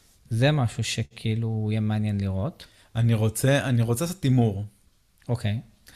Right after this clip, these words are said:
Speaker 2: דרך ממבו ג'מבו של תסריט.
Speaker 1: <laughs>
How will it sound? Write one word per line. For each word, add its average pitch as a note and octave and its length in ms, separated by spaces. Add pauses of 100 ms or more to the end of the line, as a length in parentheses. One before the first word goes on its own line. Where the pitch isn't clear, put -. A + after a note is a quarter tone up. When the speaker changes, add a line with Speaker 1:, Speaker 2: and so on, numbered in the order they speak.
(260)
Speaker 2:
דרך C#3+ 540
ממבו D3+ 400 (120)
ג'מבו C#3+ 280
של A#2 220
תסריט. - 520 (1200)
Speaker 1:
<laughs> - 340